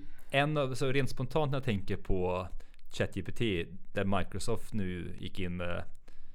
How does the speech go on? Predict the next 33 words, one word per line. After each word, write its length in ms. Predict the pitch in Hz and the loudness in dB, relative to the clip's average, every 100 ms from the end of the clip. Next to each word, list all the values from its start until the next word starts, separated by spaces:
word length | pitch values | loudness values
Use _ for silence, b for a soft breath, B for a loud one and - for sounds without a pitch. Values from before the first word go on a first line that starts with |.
| b b b b b | b b b b b
vad 140 | 104 92 | -4 -2
var 160 | 90 | 0
det, 80 | 92 | -2
tio 260 | - 113 98 | -2 -2 0
miljarder 280 | 104 92 | 0 0
dollar 520 | 92 92 90 92 87 90 | 0 -2 2 2 2 0
och 380 | 95 - - - - | -4 -4 -4 -6 -10
s-, 160 | - - | -10 -10
då 220 | - 101 87 | -2 0 0
fick 200 | 95 - | -2 -4
fyrtionio 380 | 92 92 90 | -6 -4 -4
procent, 560 | 87 87 98 87 - - - | -2 -2 -2 -4 -6 -8 -8
tror 200 | - 90 | -4 0
jag, 120 | 87 | 0
ägande 400 | 87 87 104 104 B B - | 0 -2 -2 -4 B B -6
av 400 | 90 85 85 - - b b b b b | -4 -2 -4 -4 -4 b b b b b
A 200 | 95 85 | 0 0
I. 100 | 87 - b b | -2 -6 b b
Och 100 | - | 0
där, 240 | 98 95 - | 2 2 -2
där 260 | - 101 90 | -4 0 2
det 300 | 90 90 95 | 0 -2 -4
känns 160 | 104 | -4
som 100 | 92 | -4
det 60 | 92 | -2
kommer 140 | 98 | -2
bli 160 | 87 95 | 0 0
ett 80 | 95 | -2
arms 360 | 90 85 85 101 | -2 -2 -4 -2
race 300 | 101 92 - | 0 0 -2
mellan, 320 | 98 87 85 | -4 -4 -6
säg, 200 | 87 98 | -4 -2
Meta, 540 | 90 90 - - 85 | -2 -2 -4 -4 -4